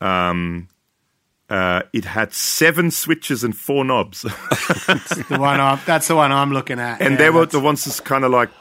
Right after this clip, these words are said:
Speaker 1: um, plasticky, um, like on-off type, like a, like a light
Speaker 2: Yeah.
Speaker 1: switch kind of switches.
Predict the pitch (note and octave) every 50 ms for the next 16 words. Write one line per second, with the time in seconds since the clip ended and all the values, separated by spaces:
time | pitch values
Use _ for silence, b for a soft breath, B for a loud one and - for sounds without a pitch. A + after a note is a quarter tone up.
0 | - - - - A#2+ A2 A2 G#2 G2+ G2+ G2+ G#2+ G#2 _ - - B2+ C3+ - -
1 | C3+ - - A#2 A2+ G#2+ G2+ F#2+ F#2+ F#2+ F#2+ - - G#2 F#2+ F2+ F2+ F2 F2 F2
2 | F2 E2+ F2 F2+ _ _ _ _ _ _ - F#2+ - - C3 A#2+ A#2 B2 B2 -
3 | - B2+ A2+ - - B2 G#2+ - - A2+ A2 A2 G#2+ G2 - G#2 G#2+ A#2 A2+ A2+
4 | - A2 F#2+ - - - F#2+ F2+ F2+ - - F#2 E2+ - - E2 D2 - -